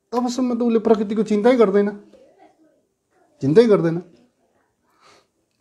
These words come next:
इन्भाइरोमेन्टल, अ, क्लाइमेट चेन्ज अथवा इन्भाइरोमेन्टल, अ, वन सुरक्षा, अ, पशु सुरक्षाको, अ, सेमिनार सकेपछि मान्छेले मजाले,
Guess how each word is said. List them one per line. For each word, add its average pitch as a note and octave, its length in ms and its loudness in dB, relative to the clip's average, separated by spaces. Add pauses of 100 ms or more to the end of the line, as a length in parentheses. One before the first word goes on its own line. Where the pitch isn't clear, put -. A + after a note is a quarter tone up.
(1080)
इन्भाइरोमेन्टल, F3+ 720 6 (1160)
अ, A#2+ 460 -8
क्लाइमेट F3+ 520 4
चेन्ज D#3 240 2 (320)
अथवा B2+ 300 -6
इन्भाइरोमेन्टल, F3 720 0 (200)
अ, C3+ 40 -8
वन E3 280 2
सुरक्षा, D#3 720 -4 (240)
अ, C#3 40 -8
पशु F3 460 2
सुरक्षाको, D3+ 1500 0 (420)
अ, B2+ 120 -10
सेमिनार D#3+ 420 2
सकेपछि C#3+ 680 -4 (120)
मान्छेले C#3+ 320 -4
मजाले, D#3+ 500 2